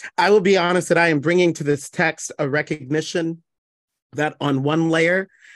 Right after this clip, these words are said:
um, <laughs> we are about to talk about people who, uh, sometimes, uh, are said look like the,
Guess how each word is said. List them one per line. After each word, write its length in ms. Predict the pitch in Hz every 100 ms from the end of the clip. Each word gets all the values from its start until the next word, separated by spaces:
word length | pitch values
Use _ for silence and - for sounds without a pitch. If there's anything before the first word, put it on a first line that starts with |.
| - 151
um, 460 | 151 139 139 139 _ _ -
<laughs> 880 | - - - - - - - -
we 160 | 214 208
are 340 | 190 160 147 - - - - _
about 400 | 170 139 175 185
to 60 | 175
talk 360 | - 170 170 170
about 280 | 156 160
people 560 | - 170 160 160 139 139 _ _ _
who, 360 | 185 156 143 147 _ -
uh, 460 | 143 135 135 139 - _ _ _ _
sometimes, 1080 | - - 220 233 - - 175 160 151 139 _ - _ _ _ -
uh, 380 | 156 143 143 - - _ _ _ _ -
are 120 | 147
said 360 | 139 175 151 131
look 340 | 151 160 -
like 380 | 139 139 135 - - -
the, 180 | 135